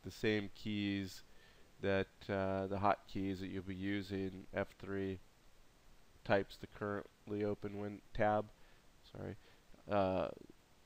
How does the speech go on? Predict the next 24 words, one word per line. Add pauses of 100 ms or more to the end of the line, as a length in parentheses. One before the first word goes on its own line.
(460)
F
four
will
automatically
send
the
text
in
the
next
tab. (1200)
Nine, (200)
F
nine
will
pause.
F
seven (240)
will
reset (1160)
and
start
over
again.